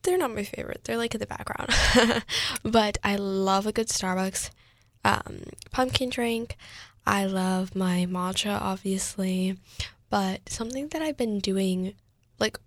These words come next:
pretty consistently, um, over the past few weeks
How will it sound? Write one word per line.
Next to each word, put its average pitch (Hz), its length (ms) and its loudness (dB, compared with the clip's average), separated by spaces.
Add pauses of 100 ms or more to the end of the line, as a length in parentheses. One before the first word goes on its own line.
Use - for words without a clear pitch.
(140)
pretty 208 380 -2
consistently, 233 1080 -4 (1000)
um, - 420 -2
over 208 240 -2
the - 80 -8
past 190 320 -4
few 202 160 -2
weeks 185 420 -2